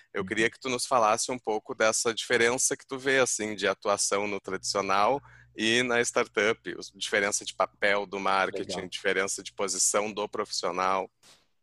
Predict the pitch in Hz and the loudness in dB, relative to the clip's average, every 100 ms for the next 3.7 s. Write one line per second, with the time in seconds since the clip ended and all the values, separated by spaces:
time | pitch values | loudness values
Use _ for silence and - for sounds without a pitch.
0 | _ 135 110 139 127 113 107 - 107 107 | _ -2 0 2 0 -2 -8 -8 -4 -4
1 | 104 113 107 - 110 120 147 147 143 131 | -4 -4 -6 -6 0 0 2 0 0 0
2 | 127 - 123 147 123 113 104 120 117 104 | 0 2 4 2 0 0 0 0 0 -2
3 | 92 101 104 101 110 123 | 2 4 6 6 6 6